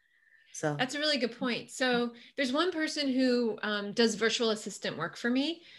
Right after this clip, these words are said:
Speaker 2: So, um, she helps me with different tasks and sort of as a community manager. And then there's other people who volunteered to be ambassadors in my challenge.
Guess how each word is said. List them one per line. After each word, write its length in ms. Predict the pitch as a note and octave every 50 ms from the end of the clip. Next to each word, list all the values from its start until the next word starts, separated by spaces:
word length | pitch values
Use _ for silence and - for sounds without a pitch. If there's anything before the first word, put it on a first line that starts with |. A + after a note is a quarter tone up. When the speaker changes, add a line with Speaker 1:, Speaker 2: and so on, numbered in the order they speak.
| - _
Speaker 2:
So, 680 | - - - A#3 A3 G#3+ G#3 G3+ G3+ G3 G3 F#3 E3+ - -
um, 340 | - G#3+ G#3 G3 F#3+ F#3+ F3+
she 240 | F#3 - - C4 B3+
helps 240 | A#3+ B3 A#3 - -
me 60 | A3+
with 160 | G3+ F#3+ G3
different 320 | - F#3+ - G3+ F3+ - -
tasks 560 | - F3+ D#3+ E3+ E3+ F3 - - - - -
and 180 | - G3 G3
sort 180 | - - G#3+ G3
of 100 | F#3+ F3+
as 120 | F#3 E3+
a 60 | F#3+ F3
community 480 | - - F#3+ F#3+ F#3+ F#3+ F#3+ G3 F#3+
manager. 580 | F3+ F3 F3 F3+ G3 A3 A3+ C4 C4+ C#4+ D4+ D4+ - - - - - - -
And 120 | A3 A3+
then 60 | A3+
there's 180 | A3+ G#3+ G#3 -
other 180 | - A3 B3+
people 460 | C4 C4 D4+ D#4 D#4 - E4 E4 E4 D4
who 160 | C4 C4 A#3
volunteered 760 | A#3 G#3+ G#3+ G#3+ G#3+ G#3 - - F#3 F#3 G3 G#3 B3 C#4 C4+ - _ _ _ _ _ - - -
to 680 | A#3 A3+ A3 G#3+ G#3 G3 G3 F#3 F3+ F3+ E3 C3 - - _ - -
be 480 | - G#3+ G#3+ G#3+ G#3 G#3 G#3 G3+ F#3 -
ambassadors 800 | - G3 F#3+ F3 F3+ F#3 - - - G#3+ A3+ A3+ A3+ A#3 A3+ A#3
in 180 | - G#3 G3+ G3+
my 140 | G#3+ G#3+
challenge. 640 | G#3+ A3 B3 A3 A3 A3 A3+ A3+ A3+ A#3 A#3 A#3